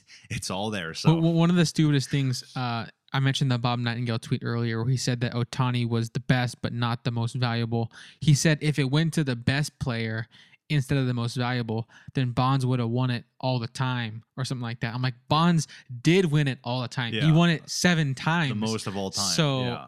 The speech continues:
Speaker 1: yeah.
Speaker 2: I mean, you're,
Speaker 1: Yeah.
Speaker 2: you're pretty much just proving your own argument wrong
Speaker 1: Yeah,
Speaker 2: by
Speaker 1: yeah.
Speaker 2: using Bonds as an example because he was the best player for a majority of his career. He won M V Ps for a majority of his prime.
Speaker 1: Yep.
Speaker 2: Um,
Speaker 1: Yeah.
Speaker 2: including some with the Pirates and some with the Giants. So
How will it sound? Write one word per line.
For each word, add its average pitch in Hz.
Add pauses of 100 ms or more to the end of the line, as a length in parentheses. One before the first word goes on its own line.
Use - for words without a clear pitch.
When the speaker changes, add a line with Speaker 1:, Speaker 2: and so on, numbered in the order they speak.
(100)
Speaker 1:
yeah. 80 (300)
Speaker 2:
I 160
mean, 147
you're, 139
Speaker 1:
Yeah. - (100)
Speaker 2:
you're 147
pretty 180
much 160
just 131 (260)
proving 151
your 135
own 131
argument 123
wrong 131
Speaker 1:
Yeah, 123
Speaker 2:
by 120
Speaker 1:
yeah. 117
Speaker 2:
using 131
Bonds 123
as 120
an 117
example 120
because 120 (160)
he 135
was 151
the 147
best 131
player 120
for 123
a 120
majority 117
of 113
his 117
career. 117 (260)
He 151
won 139 (300)
M 143
V 131
Ps 135 (140)
for 135 (200)
a -
majority 135
of 117
his 113
prime. 120
Speaker 1:
Yep. 85 (300)
Speaker 2:
Um, 117
Speaker 1:
Yeah. -
Speaker 2:
including 127
some 131 (100)
with 131
the 123 (100)
Pirates 147
and 131
some 131
with 123
the 117
Giants. 113
So 117